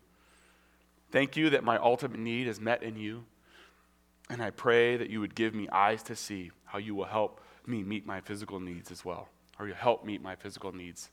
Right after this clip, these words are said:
as well." That's an example of a prayer that we could pray that just is, it comes from a sense of gratitude, a sense of reorienting our hearts to, to how God is operating, um, in our lives. In one sense, at times, this can feel like separating the physical from the spiritual,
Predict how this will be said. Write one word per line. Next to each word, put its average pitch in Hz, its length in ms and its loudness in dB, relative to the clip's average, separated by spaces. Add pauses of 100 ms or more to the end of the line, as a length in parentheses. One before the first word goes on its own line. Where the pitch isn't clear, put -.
(100)
as 95 180 -6
well." 90 280 -12 (320)
That's 143 320 8
an 127 100 0
example 131 480 8
of 117 60 -2
a 107 60 0
prayer 143 360 6
that 113 100 2
we 113 60 -2
could - 180 -6
pray 135 260 8
that 110 140 2
just 123 200 0
is, 113 180 -2 (300)
it 113 100 -6
comes 143 360 2
from 147 120 0
a 127 60 2
sense 127 260 -4
of 110 100 -2
gratitude, 120 540 6
a 104 60 -4
sense 117 240 -4
of 110 180 -8
reorienting 127 800 2
our 110 100 2
hearts 120 440 4 (320)
to, 135 140 6
to 113 160 -2
how 113 240 8
God 117 420 8
is 110 100 -2
operating, 104 680 0 (340)
um, 101 380 -6
in 107 120 0
our 95 140 2
lives. 90 460 -4 (1300)
In 107 120 -4
one 143 200 6
sense, 151 240 2
at 135 100 0
times, 135 300 6
this 131 100 -8
can 131 160 -6
feel 131 180 4
like 127 160 6
separating 135 520 6
the 104 80 -4
physical 135 500 2
from 127 160 -6
the 101 80 -4
spiritual, 113 600 -2